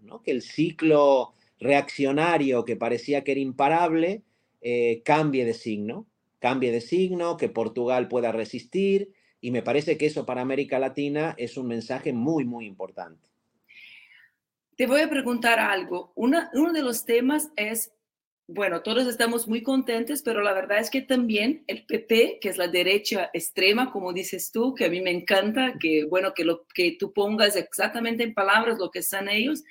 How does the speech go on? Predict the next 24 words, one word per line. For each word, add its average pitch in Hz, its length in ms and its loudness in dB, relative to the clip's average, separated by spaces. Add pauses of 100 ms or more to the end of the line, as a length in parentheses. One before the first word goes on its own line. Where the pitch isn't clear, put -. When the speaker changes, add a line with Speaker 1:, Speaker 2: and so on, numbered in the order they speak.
(320)
Speaker 2:
pero 202 220 4
dicen 262 400 0
también 247 500 0
que 214 240 2
ellos 277 440 0 (320)
tienen 240 360 4
un, 233 300 -2
un 185 300 -4
discurso 226 800 -4
más 202 380 2 (100)
a - 100 0
derecha 190 560 4
hoy, 160 220 4
o 165 80 0
sea, 170 300 0
que 180 80 -2
están 226 260 2
más 220 300 2
extremos 220 760 2 (300)
de 196 100 2
lo 185 60 0
que 196 100 -2
estaban 214 680 0
para 180 400 4